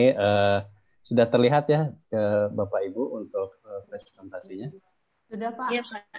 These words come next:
Speaker 1: Ya.
Speaker 2: Ya.
Speaker 1: Eh, ini yang sesuai dengan, eh, apa yang diminta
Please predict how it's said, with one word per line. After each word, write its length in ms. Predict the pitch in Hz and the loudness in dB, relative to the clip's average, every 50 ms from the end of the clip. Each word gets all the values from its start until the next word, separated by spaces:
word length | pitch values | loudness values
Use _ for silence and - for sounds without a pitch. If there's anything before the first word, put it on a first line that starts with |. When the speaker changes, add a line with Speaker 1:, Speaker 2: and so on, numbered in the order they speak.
| - - - | -16 -14 -8
Speaker 1:
Ya. 160 | - 101 - - - | -6 -4 -6 -6 -8
Speaker 2:
Ya. 160 | 208 196 175 175 175 - - - - - _ | -14 -16 -16 -18 -18 -20 -20 -20 -20 -18 _
Speaker 1:
Eh, 640 | - 104 101 104 107 107 104 104 104 104 104 104 104 104 101 117 123 107 | -4 0 0 2 2 2 2 2 2 2 2 2 0 -2 -4 -6 -4 -2
ini 480 | 104 110 117 123 131 135 139 143 135 | 0 2 2 4 4 4 2 2 0
yang 160 | 123 107 104 | -2 -4 -4
sesuai 720 | - 107 104 - - 110 - _ _ _ _ - - 101 98 95 | -6 -8 -10 -10 -12 -14 -14 _ _ _ _ -6 -4 -2 -2 -2
dengan, 320 | 101 101 95 92 95 95 95 95 95 | -4 -8 -10 -10 -12 -12 -14 -18 -20
eh, 720 | 95 101 104 - 98 95 92 92 92 92 92 90 90 90 90 - - | -20 -20 _ -18 -16 -14 -12 -12 -12 -12 -12 -12 -12 -12 -14 -14 -16
apa 400 | 90 92 _ - 98 104 117 120 | -20 -20 _ -14 -12 -10 -10 -10
yang 160 | 104 92 90 92 | -10 -10 -10 -10
diminta 600 | 90 90 87 82 80 - - 98 113 135 143 - | -12 -12 -12 -14 -12 -10 -8 -6 -6 -6 -8 -10